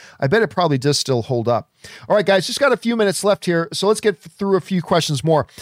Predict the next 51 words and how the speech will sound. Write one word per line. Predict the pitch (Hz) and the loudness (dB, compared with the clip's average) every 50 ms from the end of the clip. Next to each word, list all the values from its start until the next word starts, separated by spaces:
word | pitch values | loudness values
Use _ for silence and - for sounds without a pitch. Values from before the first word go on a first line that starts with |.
| - - 147 | -20 -12 -4
We've | - 175 196 160 | 0 0 2 2
got | 214 202 196 185 | 2 0 0 2
Man | 185 233 269 285 | 2 0 0 2
of | 294 247 | 0 -2
Tomorrow | - - 208 208 240 247 220 170 | -4 -4 -2 2 2 4 4 4
writes, | 143 127 113 101 - - - - _ _ _ _ _ _ _ _ _ _ _ _ _ _ _ _ - - - - - | 2 0 -2 -4 -4 -8 -8 -8 _ _ _ _ _ _ _ _ _ _ _ _ _ _ _ _ -20 -20 -20 -16 -6
"One | - 269 427 | -2 2 2
of | 453 403 | 4 2
the | 320 | 2
biggest | 202 254 247 240 220 - - | 2 2 2 2 0 0 2
M | 208 208 185 | 0 2 2
C | - - 196 | 0 0 0
U | 185 160 | 0 0
questions | - - 175 170 - - 147 131 | 0 0 0 0 0 -2 0 0
out | 156 160 160 160 | 0 0 0 0
there | - 139 127 123 | 0 -2 0 0
is | 147 151 135 147 | 0 -2 -2 0
when | 160 190 233 285 | 0 2 2 2
are | 330 311 262 | 2 0 0
the | 226 226 | 0 0
mutants | 185 175 185 196 185 180 170 | 0 0 -2 -2 -2 -4 -2
going | - 185 165 165 160 | 0 0 0 0 0
to | 147 | 0
show | - - 170 151 151 156 | -2 0 2 2 2 2
up?" | 143 107 - - | 0 0 -4 -6
Absolutely, | - 123 143 139 - - 156 170 165 151 131 113 | -4 -4 -4 -2 0 2 2 2 2 2 0 -2
that | 107 101 92 | -2 -4 -4
is. | 90 87 - - - - - - - - | -6 -8 -10 -12 -14 -20 -20 -12 -4 0
But | 202 196 - | 0 0 0
for | - 190 | 0 0
me, | 190 202 254 320 330 233 185 156 151 | 0 2 2 0 0 0 0 -2 -2
it | - 170 165 | -2 -2 0
is, | 180 175 151 127 107 104 104 - - _ _ _ _ _ - | 0 2 0 0 0 -2 -6 -8 -10 _ _ _ _ _ -8
"Do | 131 147 185 | -2 0 2
you | 220 277 302 | 2 2 2
think | - - 233 233 202 | 2 0 -2 -2 0
when | 185 185 190 185 | 0 0 2 2
they | 185 170 | 2 0
do | 151 135 202 233 269 | 0 0 -2 -2 0
show | 233 - - 147 131 | -2 -2 0 0 2
up, | 120 117 - - | 2 0 0 0
they | - 143 | 0 2
will | 143 147 139 | 2 2 0
finally | - - 175 175 196 214 220 | 0 0 0 0 2 0 0
be | 180 208 190 | 0 0 -2
wearing | 175 170 170 170 170 170 165 | 0 2 2 2 0 0 0
some | - - 147 139 - | -2 -2 -2 -2 -2
adaptation | 165 160 180 202 202 - - - 175 175 165 - 170 | -2 -2 0 0 -2 -4 -2 -4 -2 -2 -2 -2 -4
of | 160 139 | -2 0
their | 151 135 | -2 -2
costumes, | - - 170 165 170 156 - - 135 120 120 120 | -2 -2 -2 -2 -2 -2 -4 -6 -6 -6 -6 -8